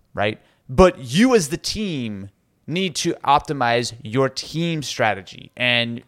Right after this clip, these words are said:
they basically let George get the prefer-, the preferred strategy when Lewis was the lead driver. Like, to, to me, it's just, it, it was a strange, very last-minute call that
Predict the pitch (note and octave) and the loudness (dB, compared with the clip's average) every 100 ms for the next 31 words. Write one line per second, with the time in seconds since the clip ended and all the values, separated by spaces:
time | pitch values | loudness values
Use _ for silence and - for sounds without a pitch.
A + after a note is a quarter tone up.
0 | _ B2+ D#3 D#3 F3 F3+ - F3 D3+ C#3+ | _ 0 2 4 4 4 2 2 4 4
1 | C3 C#3 B2 A2+ G2+ - A2 B2 - A#2+ | 4 6 6 4 0 -4 -4 -4 0 0
2 | - A#2 G#2+ G#2 - A2+ A#2+ - C3+ A#2+ | 2 -2 -2 -4 -8 -8 -8 0 2 4
3 | A2+ G#2 - - - - E3 D#3+ C#3 A#2+ | 2 -2 -14 -18 -10 2 6 6 4 0
4 | A2+ F#2+ - _ _ - D#3+ D#3+ D3+ C#3 | -2 -2 -10 _ _ 0 4 4 2 -4
5 | C3+ - - B2+ D3+ F3 - D#3+ C3 C#3+ | -6 -10 -10 -2 0 0 0 -6 -4 -4
6 | D3 C#3+ C3+ G#3+ B3 G3+ - - - A3 | -4 0 2 2 2 0 0 -2 0 0
7 | A#3+ A#3 - G#3 - - _ - A2+ B2 | 4 4 6 2 0 -10 _ -20 _ -20
8 | C3+ - - - G#3 G#3+ E3 E3 - - | -12 -10 -8 2 2 4 2 0 0 0
9 | D#3+ D#3 D#3 C3+ A#2 G#2 A#2+ B2+ A2+ G#2+ | 0 0 -4 -4 -4 2 4 4 4 2
10 | G#2+ A2 G2+ - G2 G2+ A#2+ D3+ - _ | 2 -6 -8 -2 2 4 4 2 -4 _
11 | _ G2 C3 - | _ -4 -4 -4